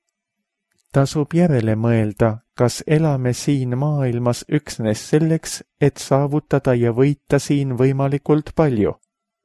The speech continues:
Või seame oma elule siiski hoopis kõrgema ja suurema eesmärgi, selle, mille on meie jaoks püstitanud Jumal.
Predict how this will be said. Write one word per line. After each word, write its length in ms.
Või 260
seame 540
oma 360
elule 440
siiski 540
hoopis 540
kõrgema 640
ja 160
suurema 560
eesmärgi, 760
selle, 500
mille 320
on 240
meie 280
jaoks 380
püstitanud 680
Jumal. 360